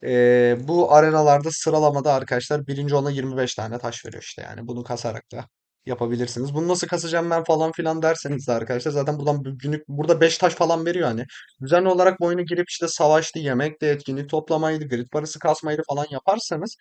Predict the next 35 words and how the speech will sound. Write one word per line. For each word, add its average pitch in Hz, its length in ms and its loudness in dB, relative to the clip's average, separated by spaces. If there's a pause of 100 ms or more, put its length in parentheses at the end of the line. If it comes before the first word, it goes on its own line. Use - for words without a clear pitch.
(420)
hani 151 300 -2
iyi 196 260 0
bir - 240 -2
sonuç 196 400 0 (180)
alırsınız 151 560 2
arkadaşlar. - 600 -12
Nasıl 190 380 -4
iyi 143 100 -6
bir 131 40 -6
sonuç 113 360 -8
alırsınız? 113 600 -10 (600)
Yani 165 240 4 (140)
basic 285 360 0
kanka 214 280 4
oyunun 180 240 2
mantığı. 143 360 0
Oyuna 208 300 2 (260)
yani 143 400 0 (100)
pas 233 320 6
kas, 135 240 2
işte - 200 -8
oyuna 175 240 0
gir, 151 160 -2
ekstra 165 340 0
ödülleri 160 380 0
topla, 127 600 -4
adaları 151 320 4
oyna, 123 200 0
etkinlikleri 127 500 -6
yap. 131 120 -4 (100)
Bitti - 240 -8
kanka, 156 260 -4
bitti 190 180 -8
bu 196 40 -14
kadar. 165 240 -4